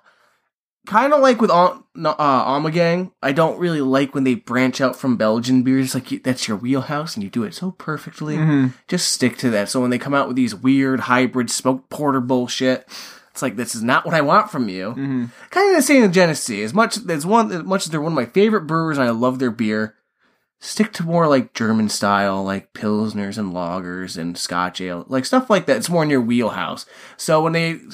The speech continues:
Speaker 1: announced today that one of the new, their ha-, their new winter seasonal that they're gonna be doing, 'cause now they have a season, they're gonna have a seasonal for every year. They're having a Schwartz beer. That's great.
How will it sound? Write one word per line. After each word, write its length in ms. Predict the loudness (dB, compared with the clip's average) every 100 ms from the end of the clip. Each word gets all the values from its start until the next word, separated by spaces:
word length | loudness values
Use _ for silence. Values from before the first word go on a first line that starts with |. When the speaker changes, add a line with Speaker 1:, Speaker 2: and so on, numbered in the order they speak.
| -8
Speaker 1:
announced 400 | -2 0 -2 -6
today 500 | -2 0 4 4 2
that 380 | 2 0 -2 -6 _
one 220 | -6 -6
of 40 |
the 80 | -4
new, 180 | -2 -4
their 260 | -4 -8 -6
ha-, 160 | -6
their 120 | -6 2
new 160 | 4
winter 280 | 6 4 0
seasonal 520 | -4 -4 -4 -2 -2
that 100 | -2
they're 100 | -4
gonna 140 | -2 0
be 60 | 0
doing, 540 | -2 -2 -2 -4 -8 _ _ _ _
'cause 140 | -4
now 180 | 0 0
they 60 | 0
have 180 | -2 -4
a 40 |
season, 320 | -4 -4 -4
they're 80 | -4
gonna 140 | -4
have 140 | -2 -4
a 40 |
seasonal 380 | -6 -6 -4 -4
for 100 | -4
every 240 | -4 -2
year. 320 | -2 -2 -4 -8 _ _ _
They're 120 | -6
having 240 | -2 0 0
a 40 |
Schwartz 300 | 2 0 0
beer. 380 | -2 -2 -2 -12 _ _ _ _ _ _ _ _
That's 140 | -20 0
great. 280 | 0 0